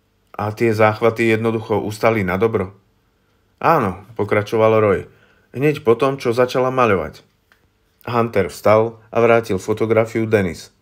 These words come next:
„Žila Laura s niekým?“ Denise si sťažka povzdychla. „Lavra sa vážnym vzťahom vyhýbala. Bol to jej ďalší obranný mechanizmus.“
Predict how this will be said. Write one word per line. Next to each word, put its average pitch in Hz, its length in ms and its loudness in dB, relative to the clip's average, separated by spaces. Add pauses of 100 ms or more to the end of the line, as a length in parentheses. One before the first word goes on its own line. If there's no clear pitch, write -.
(880)
„Žila 113 320 4
Laura 117 320 2
s 113 80 -10
niekým?“ 101 560 -4 (720)
Denise 107 400 -2
si 101 80 -8
sťažka 101 400 -4
povzdychla. 101 640 -4 (880)
„Lavra 135 400 2
sa 113 160 0
vážnym 127 400 2
vzťahom 131 480 -2
vyhýbala. 98 640 -2 (480)
Bol 139 160 2
to 139 160 0
jej 139 160 2
ďalší 143 480 2
obranný 113 480 2
mechanizmus.“ 95 720 -4